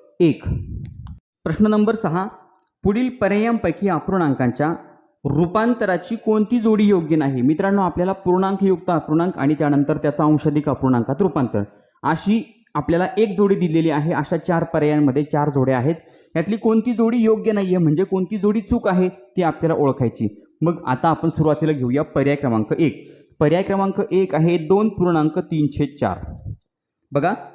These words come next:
आता या पूर्णांकयुक्त अपूर्णांकाचं आपल्याला करायचंय अंशाधिक अपूर्णांकात रूपांतर. काय होणार?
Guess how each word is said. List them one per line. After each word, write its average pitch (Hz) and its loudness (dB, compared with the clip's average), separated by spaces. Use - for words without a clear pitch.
आता 156 -2
या 202 0
पूर्णांकयुक्त 220 0
अपूर्णांकाचं 185 -2
आपल्याला 160 -2
करायचंय 147 0
अंशाधिक 214 4
अपूर्णांकात 151 -2
रूपांतर. 135 -2
काय 151 -4
होणार? 160 2